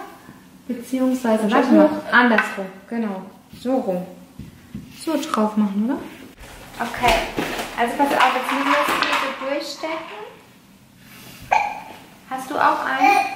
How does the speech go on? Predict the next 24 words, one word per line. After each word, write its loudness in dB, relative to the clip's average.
Ja, -2
genau. -4
Oh, -4
der 2
Liam 2
hat 0
Schluck -2
auf, 0
wie -10
süß. -14
Scheinbar 2
nicht -2
von -6
unten, -2
sondern 8
von -2
oben. 0
Boah, 2
ich -6
hasse 4
es. -2
<laughs> -
Ich -2
hasse -2